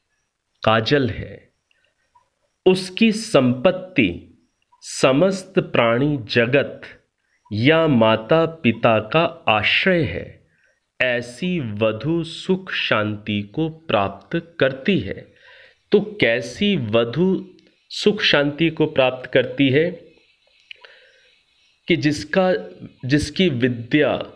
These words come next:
जिसका ज्ञान बहुत उन्नत है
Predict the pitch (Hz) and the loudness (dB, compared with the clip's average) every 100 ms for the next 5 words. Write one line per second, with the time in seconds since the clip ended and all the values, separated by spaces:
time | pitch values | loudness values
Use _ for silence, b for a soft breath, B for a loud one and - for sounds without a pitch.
0 | - 107 107 131 - 147 139 117 - 120 | -12 -6 -2 -4 -2 2 2 2 2 4
1 | 117 131 143 131 104 110 104 127 127 - | 4 4 2 0 0 2 2 0 -2 -2
2 | 113 117 123 131 127 - 104 78 - - | 2 6 6 4 0 0 2 0 -2 -20